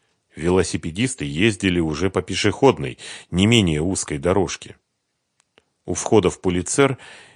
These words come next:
их машина остановилась, и Дронго любезно помог Барбаре выйти. Когда он дотронулся до её руки, она вздрогнула, но он сделал вид, что не обратил на это внимания. Приняв традиционный душ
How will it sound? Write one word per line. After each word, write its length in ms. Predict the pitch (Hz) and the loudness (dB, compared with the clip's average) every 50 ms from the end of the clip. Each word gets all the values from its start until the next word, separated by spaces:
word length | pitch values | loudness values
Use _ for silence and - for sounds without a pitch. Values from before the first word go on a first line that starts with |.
| _ _ - | _ _ -4
их 220 | - 101 - - | -2 -2 -2 0
машина 420 | 104 104 101 - - 110 101 95 87 | 0 0 0 2 2 2 4 4 2
остановилась, 720 | 80 - - 92 90 92 98 113 135 127 87 - - - _ _ | 2 0 -2 0 0 0 0 0 0 0 -2 -2 -6 -12 _ _
и 100 | - 80 | -8 -6
Дронго 440 | 73 85 82 98 131 135 131 98 73 | -4 0 2 2 2 2 0 -2 -2
любезно 500 | 139 73 69 69 92 113 113 - 92 82 | -4 -6 -2 0 2 2 2 2 -2 0
помог 380 | - 87 82 101 - - 78 | 0 0 2 2 0 0 2
Барбаре 420 | 73 90 110 107 90 101 95 101 101 | 4 4 4 4 4 0 0 0 -2
выйти. 460 | 87 95 - 139 - - - - _ _ _ _ _ - - - - - - _ | -2 -4 -4 -4 -8 -14 -20 -20 _ _ _ _ _ -20 -20 -20 -20 -20 -20 _
Когда 360 | _ - 82 71 69 71 87 92 | _ -6 -6 -4 0 2 2 2
он 160 | 95 87 82 | 4 2 2
дотронулся 680 | 98 92 - 92 92 95 90 87 85 82 - - 90 | 2 2 2 2 2 2 2 2 0 0 0 0 0
до 80 | 78 85 | 2 2
её 320 | 85 87 85 85 87 92 | 2 2 2 2 2 0
руки, 400 | 92 95 92 - - 135 135 123 - _ _ _ _ _ _ _ _ _ | 0 0 -2 -2 -2 -2 -2 -2 -6 _ _ _ _ _ _ _ _ _
она 240 | - 85 90 110 110 | -8 -2 -2 0 -2
вздрогнула, 720 | 98 90 80 92 107 127 104 69 - 69 64 60 57 - _ _ _ _ _ _ _ _ _ | -2 -4 -4 2 4 4 4 2 -2 -8 -10 -10 -10 -12 _ _ _ _ _ _ _ _ _
но 180 | 78 80 92 113 | -2 2 2 4
он 80 | 107 90 | 4 2
сделал 480 | 82 - - 98 110 107 101 95 90 | 0 -2 0 2 2 4 4 2 0
вид, 300 | 76 71 85 117 127 - | -2 -4 -6 -6 -2 -2
что 220 | - - - 92 85 | -4 -2 0 -2 0
не 120 | 82 85 | 0 0
обратил 380 | 82 76 80 82 - - 107 101 | -2 -2 -4 -6 -4 -4 -4 -4
на 160 | 87 82 87 | -2 -2 -4
это 160 | 92 - 90 | -4 -4 -6
внимания. 580 | 80 82 90 92 90 80 143 127 117 107 101 _ _ _ _ _ _ _ _ _ _ _ _ _ _ _ _ _ _ _ _ _ _ _ | -6 -6 -6 -4 -4 -6 -6 -8 -12 -16 -18 _ _ _ _ _ _ _ _ _ _ _ _ _ _ _ _ _ _ _ _ _ _ _
Приняв 340 | 90 90 92 90 101 101 - - | 2 2 4 4 4 4 4 2
традиционный 800 | - 98 95 92 98 90 - - 101 98 101 101 95 90 92 92 | 0 0 2 0 -2 -2 0 0 2 2 2 2 2 0 0 -2
душ 320 | 87 92 104 98 - - | 0 0 -2 -2 -2 -8